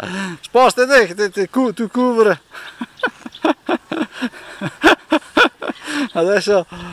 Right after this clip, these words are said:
eh, ca-, tri, trois, è buon? Quattro,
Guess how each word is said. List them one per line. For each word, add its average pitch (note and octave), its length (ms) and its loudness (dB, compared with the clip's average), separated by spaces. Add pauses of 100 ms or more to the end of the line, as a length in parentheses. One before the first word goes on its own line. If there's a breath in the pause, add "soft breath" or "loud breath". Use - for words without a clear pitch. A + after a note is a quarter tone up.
(260 loud breath)
eh, D#3+ 200 -4
ca-, G3+ 260 2
tri, B3+ 500 -2 (120)
trois, B3+ 420 4 (240)
è D#3 120 -8
buon? C#4 280 2 (840)
Quattro, B3+ 560 4